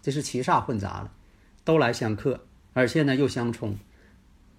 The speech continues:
那好，这个大运当中包含这十年，你就开始看这十年当中，其中有一个己巳年，己巳年一出现，这个己土对他日主丙火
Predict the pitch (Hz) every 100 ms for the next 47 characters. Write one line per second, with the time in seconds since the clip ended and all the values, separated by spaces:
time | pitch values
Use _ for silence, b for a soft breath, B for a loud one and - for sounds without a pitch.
0 | - 143 113 110 175 147 165 160 190 139
1 | 135 127 123 117 143 123 113 131 - 110
2 | 117 101 101 - 120 107 120 113 135 113
3 | - 143 - 117 113 107 107 104 104 B
4 | B B B - 165 151 151 117 120 127
5 | 131 - 104 - 160 120 - - - B
6 | B B B B B 151 139 - 226 143
7 | 143 127 123 120 139 - - - - -
8 | - - - - - 147 139 120 165 127
9 | - - - - - 160 131 113 104 131
10 | 123 170 113 - 117 135 110